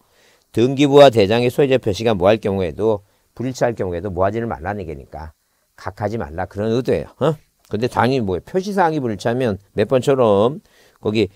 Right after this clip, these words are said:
예, 삼 번에 등기부와 대장의 표시가 불일치할 때는 이건 당연히 뭐 이건 각하사입니다. 자, 아, 그다음에 거기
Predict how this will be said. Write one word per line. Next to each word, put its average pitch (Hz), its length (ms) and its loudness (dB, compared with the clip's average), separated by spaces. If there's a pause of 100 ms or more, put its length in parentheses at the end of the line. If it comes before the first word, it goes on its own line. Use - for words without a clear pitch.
(220)
예, - 140 0
삼 143 220 0
번에 135 240 4
등기부와 123 540 4
대장의 107 420 2
표시가 123 440 2
불일치할 90 440 -4
때는 95 200 -4
이건 92 160 -4
당연히 92 240 -10
뭐 78 120 -10
이건 82 180 -12
각하사입니다. 113 840 -4 (1120)
자, 135 220 4
아, 143 220 6
그다음에 170 400 6 (420)
거기 151 500 6